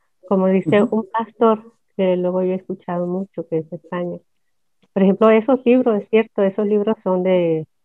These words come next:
Speaker 1: de la Iglesia Católica que agregaron, son cuatro libros, ¿no? Es-
Speaker 2: No, son,
Speaker 1: ¿Son
Speaker 2: aparte
Speaker 1: cuántos?
Speaker 2: de, aparte de los libros, está, mm, como un capítulo en Daniel,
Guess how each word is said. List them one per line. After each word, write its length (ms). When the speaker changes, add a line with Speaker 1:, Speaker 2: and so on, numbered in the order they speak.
Speaker 1:
de 140
la 340
Iglesia 380
Católica 540
que 180
agregaron, 680
son 140
cuatro 300
libros, 440
¿no? 180
Es- 120
Speaker 2:
No, 200
son, 360
Speaker 1:
¿Son 220
Speaker 2:
aparte 380
Speaker 1:
cuántos? 60
Speaker 2:
de, 360
aparte 380
de 60
los 160
libros, 520
está, 840
mm, 340
como 220
un 140
capítulo 960
en 180
Daniel, 800